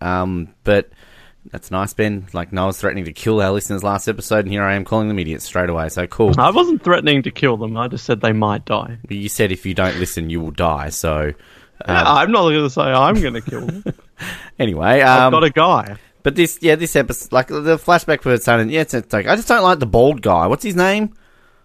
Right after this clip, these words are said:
Speaker 1: Like,
Speaker 2: Jay Lee.
Speaker 1: Yeah, he's an idiot. I don't like him.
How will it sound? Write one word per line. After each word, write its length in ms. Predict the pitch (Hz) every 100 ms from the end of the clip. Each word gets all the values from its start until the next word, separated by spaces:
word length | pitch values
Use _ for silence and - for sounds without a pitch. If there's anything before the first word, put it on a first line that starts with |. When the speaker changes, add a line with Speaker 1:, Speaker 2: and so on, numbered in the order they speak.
| _ 135
Speaker 1:
Like, 400 | 143 139 - _ _ _ _
Speaker 2:
Jay 300 | - 113 113 113
Lee. 260 | 113 104 107
Speaker 1:
Yeah, 240 | 143 147
he's 160 | 143 165
an 100 | 104
idiot. 280 | 104 87 80
I 80 | 120
don't 80 | 113
like 240 | 95 90
him. 200 | 78 78